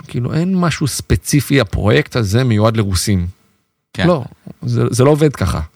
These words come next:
Speaker 2: לא, אבל עדיין יש אוכלוסיית יעד, זאת אומרת, לפנסיונרים, נראה לי כן אתה יכול להגיד, אה, לא יודע, לצורך הדוגמה, סתם אני זורק, אה, ח-, פילוח
Speaker 1: אז,
Speaker 2: כלשהו,
Speaker 1: אז
Speaker 2: פילוח
Speaker 1: זה
Speaker 2: כלשהו.
Speaker 1: קצת יותר, הקטגוריות הן קצת שונות יותר.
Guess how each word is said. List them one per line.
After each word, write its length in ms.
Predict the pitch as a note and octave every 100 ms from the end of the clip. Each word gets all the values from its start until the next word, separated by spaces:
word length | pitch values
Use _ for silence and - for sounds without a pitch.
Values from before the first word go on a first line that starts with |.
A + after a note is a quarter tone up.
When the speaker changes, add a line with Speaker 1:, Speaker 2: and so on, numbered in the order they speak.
| _ _ -
Speaker 2:
לא, 100 | A#3
אבל 140 | A2+
עדיין 200 | A#2+ D#3+
יש 140 | D#3 C#3
אוכלוסיית 380 | C3 A#2+ B2+ B2+
יעד, 160 | G2
זאת 100 | -
אומרת, 200 | - F#2
לפנסיונרים, 920 | F#2 - A2+ G2 A2+ C3 D#3+ C3 C3+
נראה 160 | G#2+ G2+
לי 120 | G#2+
כן 200 | G2+ A#2+
אתה 120 | A2+
יכול 200 | G2+ G#2+
להגיד, 300 | F#2+ F#2 F#2
אה, 40 | F2+ F#2 E2 B1+ G1+ -
לא 120 | G#2
יודע, 120 | F#2
לצורך 260 | - G#2+ G2+
הדוגמה, 300 | G2 F#2+ F#2 -
סתם 240 | - F2+
אני 260 | F#2 F2+ F2
זורק, 280 | F2+ F#2+ F#2+
אה, 200 | F#2 E2+ F2 - - - - -
ח-, 100 | - - _ - - -
פילוח 320 | - A#2+ B2+ -
Speaker 1:
אז, 160 | A2
Speaker 2:
כלשהו, 160 | F#2+ -
Speaker 1:
אז 80 | A2+
Speaker 2:
פילוח 120 | G2 G#2
Speaker 1:
זה 60 |
Speaker 2:
כלשהו. 180 | F2+ -
Speaker 1:
קצת 280 | - C#3+ -
יותר, 480 | D3 - B2 B2+ B2+ -
הקטגוריות 760 | F#2 - - F2+ G#2 A#2+ C#3 -
הן 80 |
קצת 260 | F2+ - A#2
שונות 380 | - F2+ G#2 C3
יותר. 240 | C3+ D3+